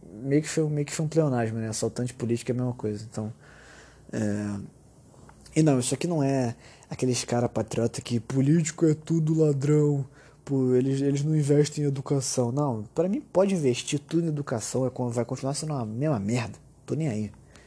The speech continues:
Qu-, quanto menos se investe em educação, mais eu gosto, cara.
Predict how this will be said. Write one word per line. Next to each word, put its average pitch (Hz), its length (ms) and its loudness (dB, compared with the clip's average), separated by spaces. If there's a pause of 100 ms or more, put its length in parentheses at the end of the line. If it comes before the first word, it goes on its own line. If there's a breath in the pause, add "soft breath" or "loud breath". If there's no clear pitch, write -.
(600 loud breath)
Qu-, - 120 -12
quanto 269 280 0
menos 247 260 2
se - 120 -2
investe 151 300 0
em 160 40 -2
educação, 143 480 -2
mais 165 200 2
eu 127 80 4
gosto, - 320 -4
cara. - 220 -6